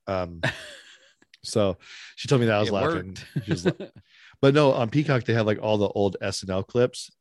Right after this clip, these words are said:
Speaker 1: like the funny ones, like the Chris Farley, Patrick Swayze one. But
Speaker 2: Oh,
Speaker 1: they had
Speaker 2: yeah.
Speaker 1: the, uh, the sweaty wiener.
Speaker 2: Sweaty balls?
Speaker 1: Yeah, well, there's a sweaty balls and sweaty wiener.
Speaker 2: Oh, I didn't know there was
Speaker 1: And
Speaker 2: a
Speaker 1: then
Speaker 2: wiener
Speaker 1: I was
Speaker 2: one.
Speaker 1: cracking up so much because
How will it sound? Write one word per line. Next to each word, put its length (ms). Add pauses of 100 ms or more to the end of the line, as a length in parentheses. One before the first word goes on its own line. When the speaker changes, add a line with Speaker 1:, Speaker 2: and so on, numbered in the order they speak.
Speaker 1:
like 220
the 80
funny 240
ones, 260
like 100
the 80
Chris 200
Farley, 360
Patrick 300
Swayze 260
one. 240 (460)
But 120
Speaker 2:
Oh, 40
Speaker 1:
they 100
had 240
Speaker 2:
yeah. 40
Speaker 1:
the, 200
uh, 280
the 80
sweaty 400
wiener. 480 (760)
Speaker 2:
Sweaty 300
balls? 520 (120)
Speaker 1:
Yeah, 200
well, 200
there's 180
a 80
sweaty 240
balls 240
and 80
sweaty 240
wiener. 400 (400)
Speaker 2:
Oh, 120
I 100
didn't 220
know 140
there 140
was 80
Speaker 1:
And 120
Speaker 2:
a 40
Speaker 1:
then 80
Speaker 2:
wiener 220
Speaker 1:
I 120
was 160
Speaker 2:
one. 80
Speaker 1:
cracking 440
up 100
so 140
much 200
because 320